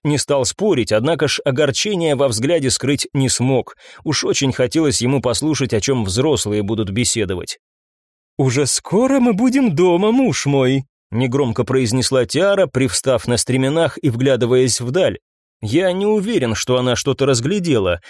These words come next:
скорее делает выводы, ориентируясь на то время, что мы в пути, а может быть, просто выдаёт желаемое за действительное. Зато вот я кое-что разглядел.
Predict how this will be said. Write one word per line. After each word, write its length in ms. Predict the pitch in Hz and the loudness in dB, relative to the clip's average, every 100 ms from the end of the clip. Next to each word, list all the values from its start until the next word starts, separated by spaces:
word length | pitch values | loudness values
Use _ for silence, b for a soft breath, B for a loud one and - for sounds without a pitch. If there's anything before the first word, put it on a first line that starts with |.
| B | B
скорее 460 | - 143 143 170 147 | -4 0 2 4 2
делает 380 | 143 151 135 | 2 2 0
выводы, 420 | 120 165 147 143 143 | 2 2 2 0 0
ориентируясь 720 | 139 135 127 147 147 139 - | 0 0 0 0 2 0 0
на 140 | 131 | -2
то 160 | 127 143 | 0 0
время, 360 | 117 165 175 139 | 2 0 0 -2
что 180 | - | 0
мы 120 | 123 123 | 0 -2
в 120 | - | -2
пути, 500 | 139 - 214 170 92 B - | -2 -2 -4 -4 -6 B -4
а 120 | 131 | -2
может 320 | 165 240 214 | 0 -2 -2
быть, 300 | 214 233 - | -4 -4 -6
просто 340 | - 196 - 156 | -2 -2 0 0
выдаёт 480 | 143 127 127 - - | 2 2 0 -2 -4
желаемое 640 | 127 127 123 120 120 127 123 | -2 2 2 2 2 2 2
за 120 | 131 | 0
действительное. 800 | 143 - 233 247 113 95 85 - _ _ _ - | 0 -2 -2 -2 -2 -2 -6 -10 _ _ _ -6
Зато 460 | 95 131 127 160 | 0 0 2 0
вот 220 | 139 147 | 2 0
я 320 | 127 185 226 120 | 0 0 0 0
кое-что 500 | 123 113 - - 117 | 0 0 0 0 0
разглядел. 680 | 107 104 127 110 110 95 | 0 0 0 0 0 -2